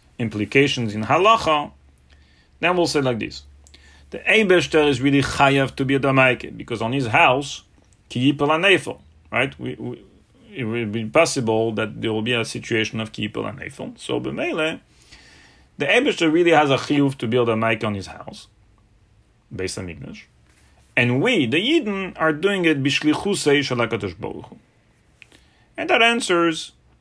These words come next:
the main question of the Rebbe in the Pnim, which up until then was, according to Rashi,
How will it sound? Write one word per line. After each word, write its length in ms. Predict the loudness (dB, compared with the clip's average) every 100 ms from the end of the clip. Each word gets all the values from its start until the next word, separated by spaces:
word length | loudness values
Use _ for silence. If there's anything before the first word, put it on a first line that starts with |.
| _ _ _ _ _ _ _ _ _ _ _ _ -8
the 120 | -2
main 240 | 0 0
question 360 | 2 0 0 -4
of 100 | 0
the 100 | 2
Rebbe 240 | 2 2
in 140 | -2 -4
the 80 |
Pnim, 480 | -8 -2 0 0 -2 -10 _ _ _ _ _ _ _ _
which 120 | -4
up 140 | -4
until 340 | -2 -4 -2 2
then 320 | 4 4 2
was, 220 | -2 -6
according 380 | -10 -6 -4 -2
to 80 | 0
Rashi, 560 | 0 0 -2 -4 -4